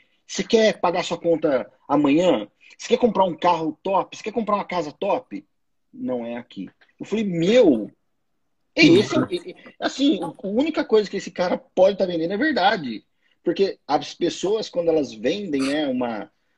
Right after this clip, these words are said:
Speaker 1: uma, uma ilusão, uma fantasia, elas tão num baita num carrão, cara. "Ó,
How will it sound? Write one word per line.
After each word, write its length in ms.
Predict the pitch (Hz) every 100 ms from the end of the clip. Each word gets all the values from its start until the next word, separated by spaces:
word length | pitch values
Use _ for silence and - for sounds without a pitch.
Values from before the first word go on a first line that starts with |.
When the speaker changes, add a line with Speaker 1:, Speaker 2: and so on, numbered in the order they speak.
| _ _
Speaker 1:
uma, 520 | - 113 117 110 92 -
uma 220 | 110 110 123
ilusão, 600 | 170 110 110 156 131 104
uma 240 | 107 113
fantasia, 840 | - 147 147 131 110 165 214 131 - _ -
elas 200 | - 202
tão 140 | - 240
num 260 | 254 165 147
baita 400 | 131 175 233 214
num 140 | 226
carrão, 480 | 208 190 151 202 233
cara. 360 | 180 160 143 - _ _ _
"Ó, 200 | 131 160